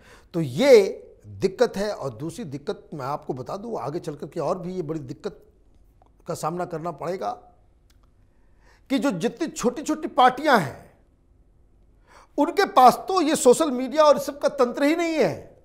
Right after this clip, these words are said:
वो लोग अपने जो उम्मीदवार हैं,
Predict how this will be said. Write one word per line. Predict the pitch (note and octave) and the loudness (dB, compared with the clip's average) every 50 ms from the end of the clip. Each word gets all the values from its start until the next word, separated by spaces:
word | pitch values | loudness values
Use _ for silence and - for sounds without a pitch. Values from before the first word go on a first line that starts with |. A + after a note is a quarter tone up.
| _ _ _ _ _ _ _ _ _ _ _ _ _ - - - - | _ _ _ _ _ _ _ _ _ _ _ _ _ -20 -20 -16 -8
वो | D3 D#3 G3+ B3+ D#4 | 2 8 10 10 10
लोग | E4+ D#4 D#4+ E4 E4+ C4 | 12 10 8 8 8 8
अपने | D4 C4+ C#4+ - D4 E4 E4 - - - - _ _ _ _ _ _ _ _ _ _ _ _ _ _ _ _ _ - C3+ | 6 4 4 2 -2 -2 -2 -2 -4 -8 -20 _ _ _ _ _ _ _ _ _ _ _ _ _ _ _ _ _ -18 -16
जो | B2 B2 F#3+ A#3+ C4+ C#4 A#3+ G#3+ A#3 B3+ B3+ C4 B3 B3+ - - - - - _ _ _ _ _ _ _ _ _ _ _ _ _ _ _ _ - | -2 4 8 10 10 10 10 10 8 8 8 6 4 2 -4 -10 -20 -20 -20 _ _ _ _ _ _ _ _ _ _ _ _ _ _ _ _ -8
उम्मीदवार | F3+ G3+ B3 G#3 C4 C4 A#3 A3+ G#3+ F3 | -6 -4 -4 2 6 8 10 10 8 6
हैं, | B2+ C3 A#2+ G#2 - - _ | 2 -4 -10 -14 -18 -20 _